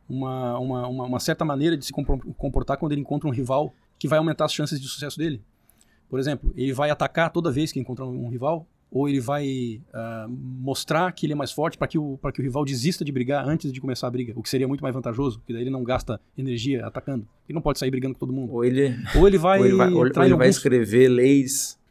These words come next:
Speaker 2: pras pessoas.
Speaker 1: Ou ele vai, claro, ou ele vai fazer, isso se chama de, de, de conspiração, ou ele vai fazer uma conspiração com outros,
Speaker 2: Uma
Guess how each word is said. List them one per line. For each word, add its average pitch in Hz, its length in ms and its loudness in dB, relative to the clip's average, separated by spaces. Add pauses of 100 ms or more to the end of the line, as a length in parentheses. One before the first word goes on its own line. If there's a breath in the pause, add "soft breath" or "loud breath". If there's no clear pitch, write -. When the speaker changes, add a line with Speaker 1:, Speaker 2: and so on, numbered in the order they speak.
(100)
Speaker 2:
pras 107 160 -4
pessoas. 113 580 -4
Speaker 1:
Ou 123 80 4
ele 151 120 6
vai, 156 400 6
claro, 147 340 2
ou 147 80 6
ele 151 60 4
vai 156 100 2
fazer, 165 280 4
isso 165 180 2
se 180 80 0
chama 175 260 2
de, 151 380 -6
de, 127 340 -10 (100)
de 131 140 -12
conspiração, 156 480 -4
ou 151 60 2
ele 151 40 2
vai 160 60 0
fazer 160 140 -2
uma 160 100 0
conspiração 156 580 0
com 131 140 -2
outros, 135 360 -2
Speaker 2:
Uma 101 80 -6